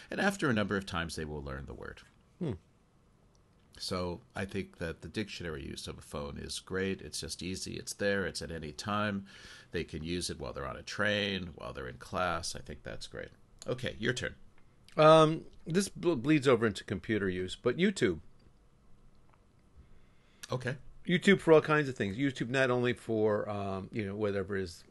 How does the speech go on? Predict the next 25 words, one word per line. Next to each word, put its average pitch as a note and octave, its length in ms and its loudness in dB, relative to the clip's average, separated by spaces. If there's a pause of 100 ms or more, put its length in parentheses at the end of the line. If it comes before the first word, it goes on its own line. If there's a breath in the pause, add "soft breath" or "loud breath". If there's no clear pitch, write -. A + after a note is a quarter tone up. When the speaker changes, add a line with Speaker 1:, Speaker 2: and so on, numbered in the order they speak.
(220)
Speaker 2:
mm, G2 180 -10 (880 loud breath)
uh, A#2 680 4 (2000 loud breath)
I D3 140 6
use C#3 480 6
it C3 200 8 (160)
and C3 120 2
assign C3 480 4
things A#2+ 240 0
from A#2+ 120 -2
it A2+ 100 0
for A2 380 6
listening C3 360 2
classes. C3+ 760 0
There's A2 360 6
their, G2+ 420 6
uh, G2 80 0
listening C3 420 0
assignment A#2+ 560 2 (580)
for B2 100 0
a - 40 2
particular A2 520 4
YouTube G#2+ 440 0
site, G#2 300 2
so - 100 -4
they're G2 280 4